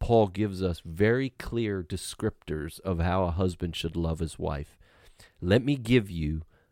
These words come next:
in a concise way, of what Paul is saying. This is the role of the husband in one short, little, terse sentence. You can write this down in about, I don't know,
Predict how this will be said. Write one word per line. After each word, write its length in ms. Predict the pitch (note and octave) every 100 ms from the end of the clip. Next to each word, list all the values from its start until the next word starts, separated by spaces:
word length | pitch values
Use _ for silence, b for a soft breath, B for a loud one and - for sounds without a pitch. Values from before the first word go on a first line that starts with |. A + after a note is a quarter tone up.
| _
in 160 | G#2 F#2+
a 100 | F2
concise 800 | - - E2 - G#2+ A#2 A2+ -
way, 420 | G2+ F#2 D#2 C#2+ -
of 160 | E2
what 300 | E2+ F#2 -
Paul 280 | - G2 F2+
is 80 | E2+
saying. 440 | - F2 D#2 C#2 - b b
This 300 | - F#2+ A2
is 180 | C#3 A#2+
the 120 | B2
role 340 | G#2 G2+ G2+ G2
of 140 | F2+
the 100 | F#2+
husband 500 | F2 F2+ D#2+ E2+ E2 b b b
in 200 | F#2+ F2
one 200 | F2 E2+
short, 640 | E2 - - A#2+ B2+ C#3+ _
little, 380 | G2 G2+ G#2 G#2 -
terse 440 | - A#2 F#2+ - -
sentence. 600 | - - F#2+ D#2+ D#2+ C#2
You 60 | -
can 160 | - E2
write 220 | F2 F#2
this 140 | F#2+ -
down 300 | F2+ F2 E2
in 80 |
about, 340 | D#2 D#2+ D#2 - b b b
I 60 | -
don't 140 | D#2+
know, 100 | D2